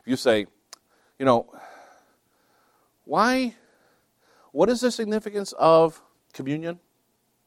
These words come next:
The Lord's Supper? What's the significance? Well, you could go to your sixteen eighty-nine and see what it says and look to those scriptures and then go to those scriptures,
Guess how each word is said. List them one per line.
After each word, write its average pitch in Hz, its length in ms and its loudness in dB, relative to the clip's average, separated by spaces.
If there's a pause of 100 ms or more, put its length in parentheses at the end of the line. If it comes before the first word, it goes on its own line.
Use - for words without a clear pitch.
(800)
The 120 100 2
Lord's 135 280 4
Supper? 156 340 0 (180)
What's 139 220 4
the 147 100 -10
significance? 147 680 -6 (480)
Well, 131 340 8 (260)
you 156 200 2
could 214 340 12
go 139 220 10
to 170 180 -6
your 143 220 6
sixteen 156 420 -4
eighty-nine 170 460 -4 (960)
and 127 120 0
see 175 220 0
what 175 140 4
it 170 80 0
says 240 420 4
and 131 180 -2
look 143 260 8
to 202 60 0
those 190 160 6
scriptures - 500 0
and 135 140 -4
then 135 140 -2
go 127 160 10
to 139 80 10
those 123 140 10
scriptures, - 500 -4